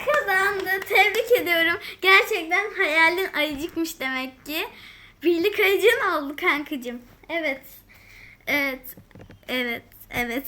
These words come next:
Ben de evet deyip duruyorum. Evet. Arkadaşlar. E, hayalim ayıcık kazandı. Ben gerçekten doğrusu mutlu oldum. Çünkü e,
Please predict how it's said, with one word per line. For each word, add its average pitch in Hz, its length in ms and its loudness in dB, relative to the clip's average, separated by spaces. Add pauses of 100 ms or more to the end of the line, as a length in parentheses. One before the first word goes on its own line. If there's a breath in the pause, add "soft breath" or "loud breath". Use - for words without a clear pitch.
Ben 262 300 -2
de 269 60 -6
evet 262 420 -6
deyip 269 240 -16
duruyorum. 247 420 -10
Evet. 294 440 -2 (300)
Arkadaşlar. 262 720 -2 (340)
E, 233 280 -6
hayalim 311 560 -2
ayıcık 294 360 -2
kazandı. 240 520 -2 (720 loud breath)
Ben 381 240 2
gerçekten 381 720 0
doğrusu 320 440 -4
mutlu 302 340 -6
oldum. 294 520 -4
Çünkü 349 340 -6 (220)
e, 226 440 -8